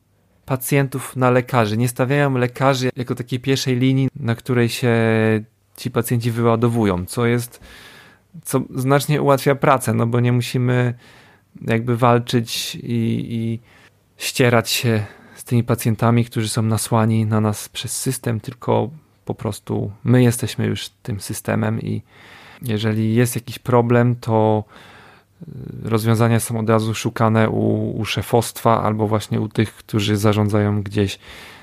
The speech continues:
tym całym systemem wyżej. Fajne jest też to, że różne urzędy, z którymi współpracują lekarze, na przykład, y, Försäkringskassa, czyli odpowiednik zusu,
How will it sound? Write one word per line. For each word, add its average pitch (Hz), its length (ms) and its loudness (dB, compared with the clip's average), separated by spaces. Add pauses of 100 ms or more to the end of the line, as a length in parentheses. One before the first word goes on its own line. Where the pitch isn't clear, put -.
tym 107 180 0
całym 104 260 0
systemem 101 500 -2
wyżej. 92 340 0 (1500)
Fajne 156 260 4
jest 147 160 2
też 139 160 -2
to, 135 260 4
że 123 640 4
różne 123 280 2
urzędy, 117 320 4
z 120 80 -8
którymi 113 300 0
współpracują 113 600 -2
lekarze, 110 520 0
na 110 120 0
przykład, - 480 -2 (1080)
y, 104 40 -4
Försäkringskassa, 117 1040 2
czyli 113 460 -4
odpowiednik 110 640 -4 (300)
zusu, 113 560 0